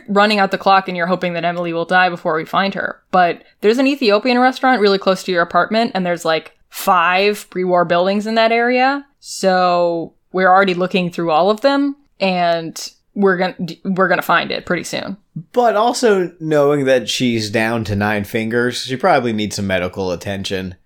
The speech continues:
Speaker 2: So, hey, maybe just help us out, and
Speaker 1: We won't put you in general population.
Speaker 2: <laughs> with a, a note on your back that says, "I'm a cop."
Speaker 1: Yeah.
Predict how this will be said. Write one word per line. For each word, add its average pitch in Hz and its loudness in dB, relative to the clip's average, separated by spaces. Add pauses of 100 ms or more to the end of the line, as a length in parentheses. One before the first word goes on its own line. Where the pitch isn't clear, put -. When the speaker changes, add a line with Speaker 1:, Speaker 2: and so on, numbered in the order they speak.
Speaker 2:
So, 180 -4
hey, 196 -2
maybe 190 -4
just 196 -4
help 180 -6
us 175 -6
out, 185 0 (100)
and 143 -6 (220)
Speaker 1:
We 185 -2
won't 185 -2
put 190 -6
you 190 -4
in 180 -2
general 196 2
population. 190 -4 (140)
Speaker 2:
<laughs> - -16 (220)
with 123 -2
a, 107 2
a 95 -2
note 120 0
on 131 0
your 117 0
back 113 0
that 95 -4
says, 95 -2
"I'm 104 0
a 110 0
cop." 87 -2 (180)
Speaker 1:
Yeah. 202 0